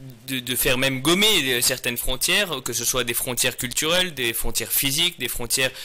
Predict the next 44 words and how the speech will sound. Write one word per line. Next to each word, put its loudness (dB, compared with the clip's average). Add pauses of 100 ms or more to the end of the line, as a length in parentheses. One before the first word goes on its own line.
(160)
linguistiques, 2
parce 2
que -2 (180)
c'est 4
en 2
même 2
temps 2
traduit 2
dans 0
la 4
langue 0
que -6
vous -8 (320)
diffusez. 0
Donc -4 (380)
il 2
y 6
a 4
des 2
aspects 2
qui -2
sont 2
intéressants 2
là-dedans, -2
dans -2
le -2
fait 0
de -2
diffuser 0
une 0
information 0
rapidement -2
partout -4
dans -2
le -4
monde. -2 (200)
Voilà. -16
Il -6
faut 0 (680)
faire 4
attention 2
aussi 2
au 2
contre-coup. -2